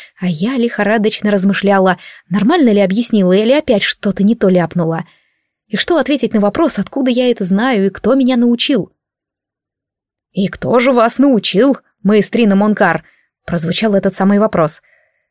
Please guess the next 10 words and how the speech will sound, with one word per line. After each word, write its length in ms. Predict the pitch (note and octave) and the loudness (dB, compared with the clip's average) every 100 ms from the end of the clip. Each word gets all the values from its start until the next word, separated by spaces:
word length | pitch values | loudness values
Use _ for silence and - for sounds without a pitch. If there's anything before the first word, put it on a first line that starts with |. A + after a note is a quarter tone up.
| _ | _
"Я 340 | - F#3 B3 | -8 -2 2
училась 500 | F#4+ E4 - E4 F#4 | 4 2 2 2 2
сама, 420 | - C4+ F#3+ G3+ G#3+ | 2 0 2 2 2
коллеги, 600 | A3 G#3+ G#3 F3+ G3+ F#3 - - - | 2 2 2 2 -2 -2 -12 -18 -6
по 100 | F#4 | -2
книге", 540 | - G#3+ F#3 F3+ F#3 - _ | 2 2 2 2 0 -2 _
абсолютно 540 | - - G3 F3+ F3 F3+ | -14 -6 -2 0 0 -2
честно 300 | - A3+ G3 | -2 -2 -2
призналась 480 | G3 F#3+ F#3 F#3 - | 0 2 2 0 -2
я. 220 | G2 | -6